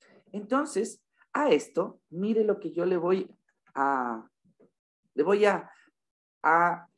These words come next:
¿qué se podría decir? A retribuir. Cuando usted, y esto quiero que vea, por favor,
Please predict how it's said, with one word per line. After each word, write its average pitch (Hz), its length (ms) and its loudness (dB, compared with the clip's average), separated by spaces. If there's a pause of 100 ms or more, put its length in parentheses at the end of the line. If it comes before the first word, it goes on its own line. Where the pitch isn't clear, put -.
(380)
¿qué - 120 -6
se 220 120 -4
podría 147 300 2
decir? - 340 -8 (120)
A 147 140 -6
retribuir. 175 840 -4 (880)
Cuando 269 340 -4
usted, - 480 0 (600)
y 117 120 -4
esto 147 240 -8
quiero 170 260 -4
que 139 120 -4
vea, 170 280 -2
por 127 160 -8
favor, 165 440 -6